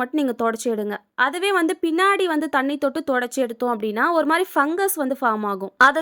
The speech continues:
தவிர்க்கணும் அப்படின்னா வெறுமனே ட்ரை கிளாத் வச்சு பேக் சைடு தொடங்க.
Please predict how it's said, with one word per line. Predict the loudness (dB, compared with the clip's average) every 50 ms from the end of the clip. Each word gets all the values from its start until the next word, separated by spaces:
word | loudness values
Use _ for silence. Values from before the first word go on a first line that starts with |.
| 2 4
தவிர்க்கணும் | 2 2 2 -2 -2 0 2 4 6 6 4
அப்படின்னா | 4 0 -2 0 2 2 2 2 2 0
வெறுமனே | 0 2 4 4 4 4 2 2 0 0 0 2 2
ட்ரை | 2 2 2 0 0
கிளாத் | 0 0 0 0 -2 -4
வச்சு | -4 -2 -2 -2 2 2
பேக் | 2 0 0 -2 -2
சைடு | -4 -4 -2 -2
தொடங்க. | -2 -2 -2 -2 -4